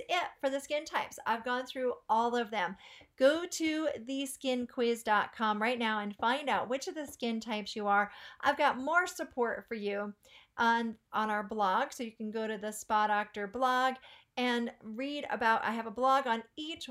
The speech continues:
one of these skin types, going through the highlights of these and what you can do about it. And of course, there's a lot more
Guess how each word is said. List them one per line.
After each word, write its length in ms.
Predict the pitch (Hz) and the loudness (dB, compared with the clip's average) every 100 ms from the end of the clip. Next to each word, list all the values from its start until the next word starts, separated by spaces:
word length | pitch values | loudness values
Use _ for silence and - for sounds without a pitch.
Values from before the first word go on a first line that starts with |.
| - | -10
one 340 | 208 226 226 | -2 0 0
of 100 | 214 | -2
these 240 | 208 208 | -6 -8
skin 300 | - 208 202 | -8 -8 -8
types, 360 | 202 196 160 - | -6 -6 -6 -10
going 420 | 220 220 226 233 | -8 -4 -2 -4
through 220 | 233 226 214 | -6 -6 -6
the 80 | |
highlights 500 | 196 202 196 185 - | -4 -4 -4 -6 -10
of 100 | 208 | -12
these 240 | 196 196 190 - | -10 -10 -10 -10
and 140 | 190 | -8
what 180 | 185 196 | -8 -8
you 80 | 196 | -10
can 140 | 196 | -10
do 140 | 190 | -8
about 220 | 185 175 175 | -6 -6 -8
it. 60 | - - - - | -12 -20 -20 -12
And 80 | 196 | -8
of 140 | 196 | -8
course, 560 | - - 233 147 196 - _ _ - | -6 -2 0 -2 -4 -12 _ _ -8
there's 160 | 190 | -6
a 80 | 196 | -4
lot 480 | 190 185 202 185 190 | -6 -2 0 0 0
more 340 | 202 185 104 | -4 -2 -4